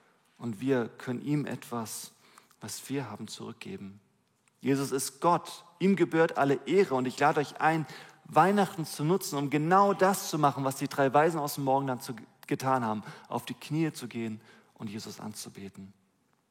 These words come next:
Jesus ist der Schöpfer und Erhalter deines Lebens.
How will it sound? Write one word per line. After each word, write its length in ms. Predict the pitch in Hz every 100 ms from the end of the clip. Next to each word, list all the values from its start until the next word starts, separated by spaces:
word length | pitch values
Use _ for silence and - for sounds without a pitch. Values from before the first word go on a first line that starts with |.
| _ _ _ _ _
Jesus 320 | 127 123 139
ist 180 | - -
der 80 | 117
Schöpfer 480 | - - 165 - 120
und 140 | 117
Erhalter 380 | 113 - 110 110
deines 320 | 113 110 -
Lebens. 500 | 101 104 98 95 -